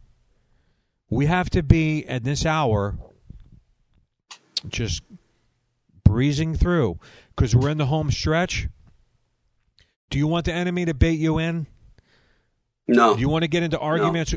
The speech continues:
Speaker 1: you fruitless, useless arguments with people about stuff? No.
Speaker 2: No, I want fruits, not fights.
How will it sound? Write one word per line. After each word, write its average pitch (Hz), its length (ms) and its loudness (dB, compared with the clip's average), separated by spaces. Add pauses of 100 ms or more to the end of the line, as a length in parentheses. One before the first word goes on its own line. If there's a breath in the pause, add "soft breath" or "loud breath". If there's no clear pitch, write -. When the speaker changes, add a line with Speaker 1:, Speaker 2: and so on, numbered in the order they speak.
(140)
Speaker 1:
you 131 140 -8
fruitless, 156 560 -2
useless 147 460 -2
arguments 151 580 -4
with 135 220 -6
people 160 340 2
about 156 220 -2
stuff? 160 360 -4 (280)
No. 123 600 0
Speaker 2:
No, 120 140 2
I 117 100 4
want 117 220 -2
fruits, - 540 -8
not 131 260 -4
fights. 104 640 -8